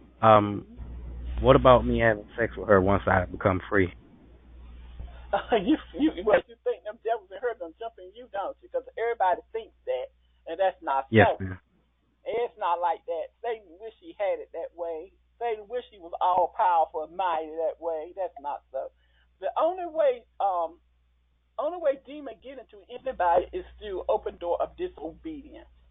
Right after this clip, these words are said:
Speaker 2: No, having sex with your unconverted mate, uh, is not an open door in which demons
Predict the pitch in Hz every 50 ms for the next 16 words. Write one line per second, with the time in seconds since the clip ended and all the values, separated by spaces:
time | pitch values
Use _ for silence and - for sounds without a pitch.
0 | _ _ _ _ _ _ _ _ _ _ _ _ _ _ _ _ _ _ _ _
1 | _ _ _ _ _ _ _ _ _ - - 160 - 156 - - - - _ _
2 | _ _ _ _ - 214 233 262 233 - - - 247 233 185 - - 202 185 -
3 | _ 208 196 185 - - - 226 233 - 233 220 214 190 190 196 180 143 - 156
4 | 156 156 175 202 214 202 165 135 _ _ _ _ _ _ _ _ _ _ _ _
5 | _ _ _ _ _ _ _ _ _ - - 175 170 143 139 143 - - - _
6 | _ _ _ _ _ _ _ _ - 180 170 165 180 208 208 208 202 - - -
7 | 196 185 - 170 170 165 - - - 190 180 - - 156 156 160 165 _ _ _
8 | - 196 196 180 151 147 151